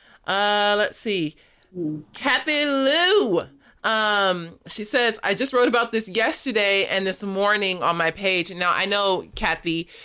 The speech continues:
Speaker 1: and she also volunteers with C F B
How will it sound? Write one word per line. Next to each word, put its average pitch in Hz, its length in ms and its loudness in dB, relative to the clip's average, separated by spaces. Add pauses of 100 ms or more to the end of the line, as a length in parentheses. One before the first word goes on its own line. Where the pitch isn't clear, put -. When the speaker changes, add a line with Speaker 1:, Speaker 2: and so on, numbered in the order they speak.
(180)
Speaker 1:
and 175 420 2
she 202 220 0
also 180 280 2
volunteers 165 600 0
with 160 300 -2
C 175 200 -2
F 160 160 -2
B 185 80 -10